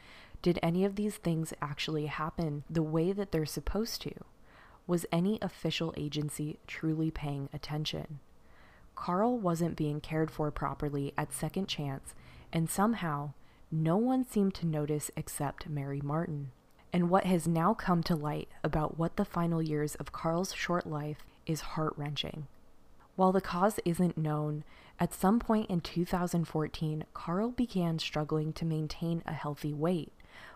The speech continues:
One of his caregivers at Second Chance actually did take Carl to a doctor who prescribed a meal supplement that should have helped him gain and maintain a healthier weight. Sherry Palo, Carl's home manager,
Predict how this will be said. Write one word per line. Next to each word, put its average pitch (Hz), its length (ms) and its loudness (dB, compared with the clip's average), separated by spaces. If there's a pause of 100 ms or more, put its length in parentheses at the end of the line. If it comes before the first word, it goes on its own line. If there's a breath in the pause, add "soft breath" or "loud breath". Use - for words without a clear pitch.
One 180 180 6
of 233 100 4
his 247 220 0
caregivers 151 800 0
at 156 180 -4
Second 202 360 -2
Chance 156 560 -4
actually 240 380 0
did 175 240 -2
take 170 220 -4
Carl 156 380 -2
to 220 200 0
a 220 40 4
doctor 147 560 -4 (140)
who 196 100 2
prescribed 165 640 0
a 160 100 0
meal 175 320 4
supplement 156 720 -2
that - 160 -4
should 202 260 0
have 226 160 0
helped - 280 -6
him 156 160 -2
gain 147 420 -2
and 190 260 0
maintain 156 500 -2
a - 60 -2
healthier 143 480 -4
weight. 160 320 -4 (600 loud breath)
Sherry 240 400 4
Palo, 156 580 0
Carl's 180 420 0
home 180 220 2
manager, 151 560 -2